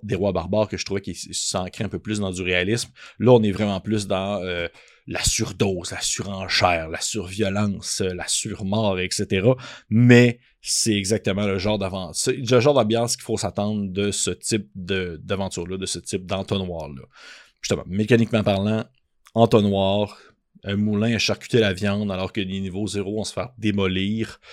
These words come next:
euh, même s'ils vont faire bien leur possible pour pouvoir faire en sorte que l'aventure avance. Est-ce qu'on peut craindre de manquer de personnages de cette manière-là ? Eh bien, non. Non, parce que il y a le village, vous êtes des habitants d'un village, et un village, eh bien,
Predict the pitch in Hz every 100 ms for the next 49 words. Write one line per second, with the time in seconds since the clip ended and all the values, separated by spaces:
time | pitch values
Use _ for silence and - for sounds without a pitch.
0 | - - - - 92 87 85 85 95 95
1 | - 87 82 - 92 82 - - 175 160
2 | - 104 - 110 113 110 113 - 107 107
3 | 104 - 110 92 92 117 - 95 95 92
4 | 117 87 92 123 139 - - - - -
5 | - - - 104 - - 170 175 160 151
6 | 131 _ - 165 196 160 143 147 147 180
7 | 165 - 151 160 202 175 113 117 117 113
8 | 110 98 95 95 123 170 202 202 180 -
9 | _ _ - 98 104 180 - 117 - -
10 | - 127 127 127 113 104 101 107 107 -
11 | - 101 98 95 95 98 98 92 95 110
12 | 95 92 110 139 95 95 92 90 98 107
13 | 98 90 92 92